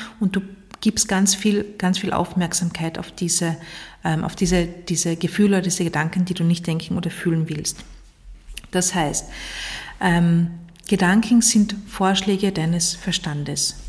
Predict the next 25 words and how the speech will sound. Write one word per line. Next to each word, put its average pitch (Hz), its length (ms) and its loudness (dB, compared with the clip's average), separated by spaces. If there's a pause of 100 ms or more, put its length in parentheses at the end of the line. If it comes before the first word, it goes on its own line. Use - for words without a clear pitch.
(140)
mehr 180 300 6
nicht. 160 480 -2 (680)
Ja? 196 300 -2 (560)
Viele 220 260 4
Gedanken 180 480 2
sind, 175 420 2
ähm, 160 280 -4
schon - 180 -4
sehr 160 180 -2
vertraut, 202 680 -4
weil 175 80 -4
die - 100 -6
immer 165 220 -2
wieder 196 180 -2
abgerufen 190 640 -2
werden. 185 360 -2
Manche 170 240 -2
Gedanken 160 420 -6
sind 165 240 0
neu, 160 220 0
die 175 120 -2
meisten 156 360 -4
sind 165 180 -6
einfach 151 240 -8
altbekannt. 196 720 -2